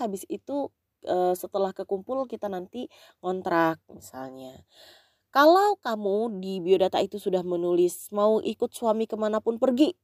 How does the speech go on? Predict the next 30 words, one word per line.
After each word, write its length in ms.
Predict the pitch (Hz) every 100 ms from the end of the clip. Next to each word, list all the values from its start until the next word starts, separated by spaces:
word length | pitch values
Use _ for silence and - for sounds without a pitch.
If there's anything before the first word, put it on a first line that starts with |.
| -
wah, 400 | 302 294 139 127
itu 320 | - - - 349
ya 160 | 320
memang 240 | 220 185 180
harus 240 | 175 175
benar-benar 560 | 185 175 165 170 175 160
diikutin 560 | 127 - - - 311
ya. 240 | 196 160 - - - _ -
Mau 160 | 240
suami 320 | 226 208 196
tinggal 480 | 180 175 170 160 156
di 400 | 160 160 156 156
dalam 320 | 156 156 156
kota, 400 | 226 311 302 269
mau 160 | 269 220
tinggal 320 | 175 170 165
di 80 | 165
luar 240 | 160 160
kota, 400 | 160 294 - 262
mau 160 | 247 202
di 80 | 175
luar 240 | 170 165
angkasa, 640 | 160 165 277 247 - 254 247
mau 80 |
di 80 | 220
luar 240 | 185 180 190
negeri, 320 | 220 196 202 _ - - -
harus 240 | 240 240
ikut. 320 | 320 - 226 -
Jalani 480 | 190 214 214 214 294